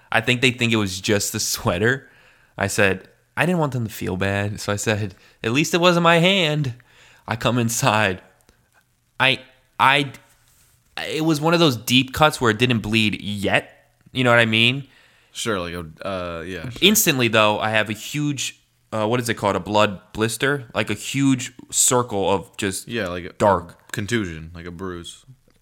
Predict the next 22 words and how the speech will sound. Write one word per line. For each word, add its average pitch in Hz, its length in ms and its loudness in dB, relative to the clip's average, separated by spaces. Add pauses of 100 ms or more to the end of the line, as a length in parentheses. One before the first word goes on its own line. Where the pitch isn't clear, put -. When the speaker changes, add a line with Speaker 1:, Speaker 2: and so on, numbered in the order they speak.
(160)
Speaker 2:
or, 80 160 -16 (240)
or 95 160 -10
is 90 100 -10
it 104 120 -6
in, 113 180 -6
is 104 180 -10
it 87 80 -8
external 92 440 -10
bleeding? 82 340 -14 (280)
Speaker 1:
No, 131 300 2
it's 104 200 -2
a, 107 180 0
a, 104 360 0
a 104 240 -2 (260)
about 107 280 2
a, 101 200 0 (280)
a 104 260 -4 (220)
half 135 380 -2
an 143 100 -4
inch 123 400 -6
wide, 104 680 2
uh, 90 260 -4